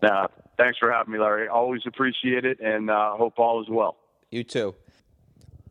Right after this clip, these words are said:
Speaker 2: All right, that was certainly some interesting stuff with Jeff, as it always is. There's so much to talk about.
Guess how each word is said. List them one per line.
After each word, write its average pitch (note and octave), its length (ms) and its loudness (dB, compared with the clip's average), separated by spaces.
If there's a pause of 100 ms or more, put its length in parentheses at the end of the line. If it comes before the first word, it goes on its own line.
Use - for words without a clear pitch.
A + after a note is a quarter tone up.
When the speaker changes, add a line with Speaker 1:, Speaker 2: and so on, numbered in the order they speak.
(120)
Speaker 2:
All A2+ 100 0
right, G#2 160 -2
that D3+ 160 0
was C3+ 140 -4
certainly A2 380 -4
some G#2 240 -10
interesting G2+ 380 -10
stuff G2+ 320 -6
with F#2 120 -10
Jeff, F#2 380 -4
as F2+ 140 -12
it G2 80 -4
always F#2+ 380 -4
is. F2+ 180 -12
There's F#2 120 -14
so D3 200 -8
much A#2 240 -12
to E2+ 80 -20
talk G2+ 320 -8
about. F#2+ 380 -6